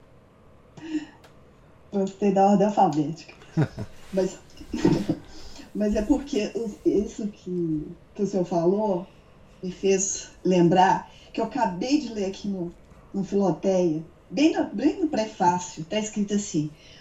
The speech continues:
Speaker 1: "Mas eu vou mostrar-lhes que, como as madrepérolas vivem no mar", isso que o senhor falou que eu digo que a igreja não é uma igreja espiritual, né? "Como as madrepérolas vivem no mar,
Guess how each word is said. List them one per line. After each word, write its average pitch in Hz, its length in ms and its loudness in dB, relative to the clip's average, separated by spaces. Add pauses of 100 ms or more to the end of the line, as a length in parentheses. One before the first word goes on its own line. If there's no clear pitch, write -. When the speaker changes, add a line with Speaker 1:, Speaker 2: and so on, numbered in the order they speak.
Speaker 1:
"Mas 190 200 2
eu 202 100 4
vou 226 240 -2
mostrar-lhes 208 1120 0
que, 180 320 -4 (440)
como 254 460 -2
as 240 140 -4
madrepérolas 185 1160 2
vivem 175 380 6
no 160 80 8
mar", 170 340 6
isso 233 180 -2
que - 60 -12
o - 20 -12
senhor 214 160 2
falou 208 260 4
que 233 80 -2
eu 208 60 4
digo 180 220 0
que 202 140 -6
a 190 40 2
igreja 190 420 2
não 214 80 0
é - 20 0
uma 208 120 0
igreja 196 340 -2
espiritual, 180 640 -4
né? 220 260 2 (1200)
"Como 220 320 4
as 226 120 2
madrepérolas 175 880 0
vivem 175 340 2
no 156 120 4
mar, 170 400 2